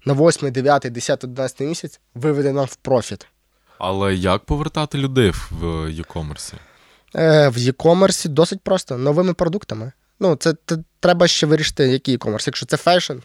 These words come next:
Speaker 1: дроп нової колекції одягу. Наприклад, ти
Speaker 2: Мгм.
Speaker 1: купив там, от я бачив, що ти, е, в флісті Патагонія.
Speaker 2: Так.
Speaker 1: Наприклад, ти купив один раз там в магазині або,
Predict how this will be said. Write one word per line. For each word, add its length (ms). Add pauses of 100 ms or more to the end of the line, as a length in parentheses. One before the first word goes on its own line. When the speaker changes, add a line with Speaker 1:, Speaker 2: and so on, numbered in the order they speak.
(220)
Speaker 1:
дроп 360
нової 240
колекції 480
одягу. 320 (180)
Наприклад, 500
ти 80
Speaker 2:
Мгм. 80
Speaker 1:
купив 320
там, 220 (800)
от 140
я 80
бачив, 260
що 140
ти, 320 (500)
е, 60
в 60
флісті 440
Патагонія. 680 (240)
Speaker 2:
Так. 160 (320)
Speaker 1:
Наприклад, 640 (100)
ти 120
купив 400 (140)
один 280
раз 160
там 120
в 40
магазині 560
або, 320